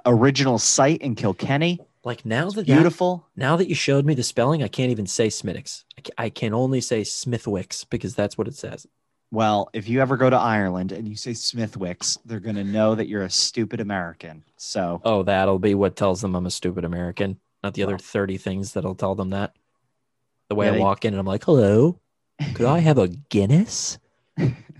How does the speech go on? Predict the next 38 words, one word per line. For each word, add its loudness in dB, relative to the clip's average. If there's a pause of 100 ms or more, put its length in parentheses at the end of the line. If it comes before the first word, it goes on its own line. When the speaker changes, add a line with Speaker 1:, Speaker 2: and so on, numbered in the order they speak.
(540)
Speaker 1:
They 6
do 4
know 2
immediately. -8 (280)
You 4
don't 4
Speaker 2:
Uh, 4
Speaker 1:
even 4
Speaker 2:
yeah. 4
Speaker 1:
need 0
to -4
speak. -2 (680)
You 6
walk 6
into 2
a 2
pub 0 (100)
and 0
they 4
know 2
that -2
you're -10
American -16
as -20
soon -16
as -16
you -16
walk -16
in. -20 (160)
Speaker 2:
You -2
know -2
what's -4
funny? -2 (100)
As 2
I 4
was 0
thinking -2
about, 0